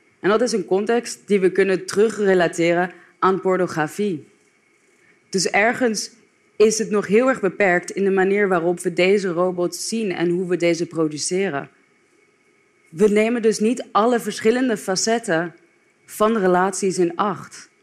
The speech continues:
En door het onbenutten hiervan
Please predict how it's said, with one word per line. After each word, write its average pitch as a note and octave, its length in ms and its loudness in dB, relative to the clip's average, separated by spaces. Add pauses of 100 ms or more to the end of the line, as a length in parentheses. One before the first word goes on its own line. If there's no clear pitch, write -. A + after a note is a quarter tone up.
(480)
En G3 340 2 (420)
door A3 260 4
het G#3+ 160 0
onbenutten G#3 800 2
hiervan F3+ 640 0